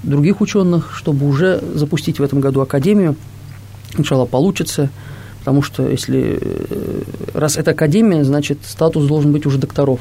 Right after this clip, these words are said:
у учителей. То есть они же будут воспитывать академиков, то есть не будучи, э, академиком или доктором, то есть хотя бы кандидатом, то есть это не получится. То есть здесь уровень нужно уже будет держать марку.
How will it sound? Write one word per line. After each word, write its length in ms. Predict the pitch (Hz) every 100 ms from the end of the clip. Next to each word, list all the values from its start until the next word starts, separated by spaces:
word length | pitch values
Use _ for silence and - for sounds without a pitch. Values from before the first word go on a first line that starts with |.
| -
у 80 | 127
учителей. 420 | 117 - 123 120
То 1300 | - - - - - - - - - - - - -
есть 40 |
они 100 | 156
же 80 | 135
будут 160 | 135 139
воспитывать 380 | 143 156 139 135
академиков, 640 | - 151 214 196 135 -
то 220 | - -
есть 100 | 110
не 100 | 147
будучи, 440 | 147 147 - 147 -
э, 380 | - 55 - - - - - -
академиком 720 | - 143 156 180 170 170 156
или 160 | 151 139
доктором, 600 | 151 165 165 156 147 156 147 -
то 60 | 143
есть 120 | -
хотя 280 | 135 147 143
бы 160 | 131 - - - -
кандидатом, 680 | - 151 147 151 170 180 165 - - - - - - -
то 60 |
есть 120 | - 143 143
это 180 | 143 147
не 120 | 139
получится. 640 | 139 139 202 - - 220 202
То 300 | - - 139
есть 80 |
здесь 140 | 139 147
уровень 280 | 165 151 139
нужно 280 | 160 165
уже 120 | 151 156
будет 180 | 151
держать 280 | 143 135 151
марку. 380 | 147 139 -